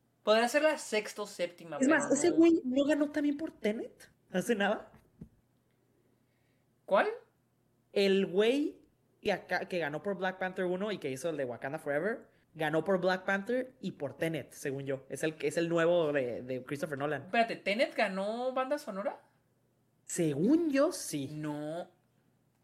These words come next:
Speaker 1: No, ganó efectos
Speaker 2: ¿Seguro?
Speaker 1: espe-, no, no, no, no, no, porque el único que ganó fue efectos especiales.
Speaker 2: O estuvo nominada, mínimo, ¿no?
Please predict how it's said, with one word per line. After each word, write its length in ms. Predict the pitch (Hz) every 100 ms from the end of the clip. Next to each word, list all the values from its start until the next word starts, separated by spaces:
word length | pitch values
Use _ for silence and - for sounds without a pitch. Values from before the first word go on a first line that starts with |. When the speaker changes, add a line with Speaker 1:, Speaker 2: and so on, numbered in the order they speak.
| _ _ _ _ _ _ _
Speaker 1:
No, 180 | 160 170
ganó 200 | 151 170
efectos 340 | 240 359 - 415
Speaker 2:
¿Seguro? 200 | 220 220
Speaker 1:
espe-, 40 |
no, 120 | 208
no, 100 | 208 208
no, 100 | 202
no, 80 | 202
no, 140 | 196
porque 180 | 190 180
el 60 | 185
único 220 | 220 277
que 80 | 220
ganó 180 | 180
fue 140 | 180 190
efectos 300 | 190 190 190
especiales. 680 | 190 131 - 135 - - _ _ _ _ _ - - -
Speaker 2:
O 120 | 202
estuvo 200 | 190 254
nominada, 440 | 302 247 185 185 147
mínimo, 300 | 151 139 123
¿no? 140 | -